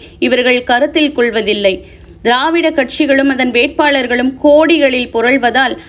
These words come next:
மக்களின் வறுமையை, ஏழ்மையை தங்களுக்கு தேவையான வகையில் பயன்படுத்திக் கொள்வதை காணலாம். மக்களின் மறதி என்பது கட்சிகளின் மூலதனமாகிறது. நிறைவேற்றப்படாத கடந்த கால தேர்தல் அறிக்கைகளை, வாக்குறுதிகளை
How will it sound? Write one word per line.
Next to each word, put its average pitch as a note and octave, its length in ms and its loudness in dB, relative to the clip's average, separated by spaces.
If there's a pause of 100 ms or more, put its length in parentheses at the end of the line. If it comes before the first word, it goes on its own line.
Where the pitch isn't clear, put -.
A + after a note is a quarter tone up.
(120)
மக்களின் C#4+ 500 0
வறுமையை, C4 500 2 (120)
ஏழ்மையை C4 520 0
தங்களுக்கு A#3 480 -2
தேவையான C4+ 460 2
வகையில் A3+ 400 -2
பயன்படுத்திக் B3 640 0
கொள்வதை G#3+ 380 2
காணலாம். G#3 480 -2 (340)
மக்களின் D4 580 0
மறதி A#3+ 420 0
என்பது B3 360 0 (120)
கட்சிகளின் B3+ 720 -2
மூலதனமாகிறது. A3 920 0 (300)
நிறைவேற்றப்படாத D4 1200 0 (320)
கடந்த C#4 420 0
கால C#4+ 280 2
தேர்தல் C4 440 0
அறிக்கைகளை, A3+ 680 0 (640)
வாக்குறுதிகளை B3+ 920 2